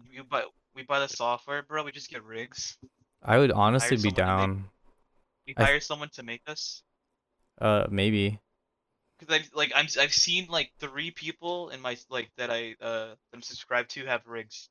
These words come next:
Speaker 1: made
Speaker 2: Mm-hmm.
Speaker 1: for them, just for the lulz.
Speaker 2: Yeah, I don't, I don't know how, I don't know how they do it. I'll, I'll figure that out. I know there's, like, a, like, a Steam
Speaker 1: Buy the
Speaker 2: s-
Speaker 1: s-, yeah, you buy the software on Steam, but then it's like
Speaker 2: Oh.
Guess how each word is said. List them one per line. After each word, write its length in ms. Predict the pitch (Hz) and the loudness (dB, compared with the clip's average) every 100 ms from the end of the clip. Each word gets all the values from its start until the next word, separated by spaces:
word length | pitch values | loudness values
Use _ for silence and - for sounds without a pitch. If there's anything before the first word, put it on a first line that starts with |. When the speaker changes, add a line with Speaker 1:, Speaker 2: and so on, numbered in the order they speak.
| - | -14
Speaker 1:
made 160 | 113 | -2
Speaker 2:
Mm-hmm. 240 | 110 101 98 | 0 2 0
Speaker 1:
for 60 | |
them, 120 | 107 - - - - - - - | -4 -4 -6 -6 -14 -16 -14 -10
just 180 | 131 | -8
for 80 | - | -8
the 140 | 127 117 | -8 -10
lulz. 600 | 110 113 - - - - _ _ - | -10 -12 -10 -14 -14 -18 _ _ 0
Speaker 2:
Yeah, 140 | 107 | 2
I 120 | - 107 | 4 4
don't, 260 | 110 104 - - | 2 0 -6 -4
I 40 | |
don't 100 | 107 | 0
know 80 | 101 | 2
how, 600 | 92 - 95 95 95 95 95 - - - - _ _ - | 0 2 4 4 2 -2 -6 -14 -14 -16 -20 _ _ -6
I 40 | |
don't 80 | 101 | -2
know 100 | 95 | 2
how 220 | 98 101 | 4 6
they 100 | 104 | 6
do 240 | 101 110 107 | 4 6 6
it. 40 | |
I'll, 180 | 101 104 - | 6 4 2
I'll 140 | - 135 | 0 0
figure 400 | - 131 101 98 | 2 2 4 4
that 180 | 90 | 6
out. 220 | 92 95 113 | 6 6 6
I 60 | |
know 160 | 135 175 | 6 8
there's, 200 | 180 156 | 6 6
like, 160 | 160 | 6
a, 280 | 117 107 101 107 | 6 6 4 0
like, 120 | 110 | -2
a 60 | - | 2
Steam 640 | - - 117 117 113 107 | 2 4 4 4 4 4
Speaker 1:
Buy 100 | 101 | 4
the 40 | 143 | 2
Speaker 2:
s- 40 | 147 - | 0 -4
Speaker 1:
s-, 40 | - | -2
yeah, 120 | 143 | 2
you 160 | 131 131 | 2 2
buy 180 | 131 151 | 2 2
the 80 | 156 | 4
software 400 | - 147 - 156 | 2 0 0 -4
on 120 | 131 | -4
Steam, 560 | - - 123 135 151 147 | -6 -6 -8 -10 -14 -16
but 140 | 123 | -14
then 140 | - 120 | -10 -8
it's 100 | 120 | -2
like 220 | 135 127 | 0 2
Speaker 2:
Oh. 340 | 123 - - | 0 -4 -8